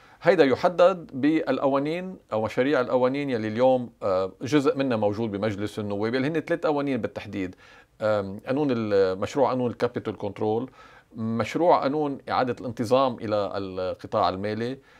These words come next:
ومشروع قانون، آه، إعادة هيكلة القطاع المصرفي. الأول مشروعين هن بمجلس النواب،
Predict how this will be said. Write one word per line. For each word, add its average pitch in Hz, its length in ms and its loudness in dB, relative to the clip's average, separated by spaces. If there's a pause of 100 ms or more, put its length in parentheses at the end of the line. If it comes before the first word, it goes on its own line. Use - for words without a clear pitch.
(160)
ومشروع 127 800 6
قانون، 147 400 -2 (100)
آه، 110 280 2
إعادة 120 280 2
هيكلة 117 360 2
القطاع 110 400 0
المصرفي. 104 680 -4 (500)
الأول 113 560 4
مشروعين 151 460 0
هن 139 200 -2
بمجلس 120 760 -2
النواب، 107 560 -2